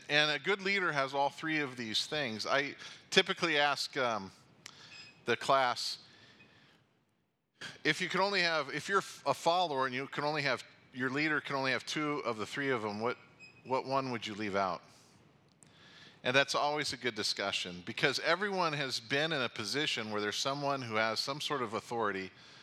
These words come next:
that you're under, uh, you know, a coach, a teacher, a boss, something,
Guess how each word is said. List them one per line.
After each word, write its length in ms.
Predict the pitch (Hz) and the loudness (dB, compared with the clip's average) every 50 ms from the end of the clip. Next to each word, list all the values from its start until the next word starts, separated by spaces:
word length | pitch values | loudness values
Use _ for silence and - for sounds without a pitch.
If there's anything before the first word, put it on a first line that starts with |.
| - - - - | -20 -20 -10 -4
that 120 | - 113 | -4 -2
you're 180 | 113 110 107 110 | 0 2 2 2
under, 400 | 110 107 104 92 90 87 95 98 - - - - - - - - - - | 2 0 0 0 -2 -2 -2 -4 -10 -18 -20 -20 -20 -20 -20 -16 -6 -2
uh, 160 | 87 92 87 | -2 -2 -2
you 120 | 78 110 107 | -2 -2 -2
know, 100 | 95 87 | 0 -2
a 40 | 87 | -2
coach, 600 | - - - - 170 156 147 147 147 - - - | -2 -2 0 2 2 2 2 -2 -2 -2 -4 -4
a 80 | 101 - - | -4 -4 -6
teacher, 640 | - - 160 151 139 - - - 131 123 123 123 | -6 -4 -4 -2 -2 -2 -2 0 0 0 0 0
a 60 | 110 92 | 0 0
boss, 720 | - - 113 123 123 127 123 120 - - - - - - - - - - - - - - | 2 2 2 4 4 2 2 0 -2 -4 -6 -6 -6 -10 -14 -20 -20 -20 -20 -20 -6 0
something, 680 | - - - 175 175 175 - - 131 113 104 104 101 | 0 2 4 2 2 0 -2 -2 -2 -2 -2 -2 -6